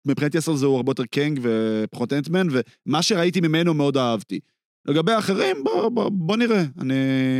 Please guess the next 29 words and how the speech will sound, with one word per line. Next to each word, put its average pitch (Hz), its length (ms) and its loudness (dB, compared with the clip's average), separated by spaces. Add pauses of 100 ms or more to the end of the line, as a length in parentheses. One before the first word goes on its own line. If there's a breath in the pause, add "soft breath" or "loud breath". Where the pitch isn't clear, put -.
(180)
מאוד 135 220 0
מקווה 151 340 0
שהם, 139 300 0
אה, 120 320 2 (520)
אה, 117 260 4
מה 131 100 0
נגיד, 131 140 0
קיבלו 135 240 0
את 143 80 0
הפידבק 139 500 0
מהסרטים 117 1000 0
האחרים. 117 360 0
אגב, 151 260 0
קיבלנו 143 400 0
גם, 147 200 2
אה, 123 220 2 (360 loud breath)
אישור 156 360 0
שזה 135 140 0
הולך 127 140 0
להיות 131 180 0
שעתיים 127 480 0
וחמש 120 280 -2
דקות, 143 460 -2
סרט, - 300 -2
זה - 60 -4
סרט 127 220 -4
האנטמן 123 420 -4
הכי 123 340 -4
ארוך, 170 440 -2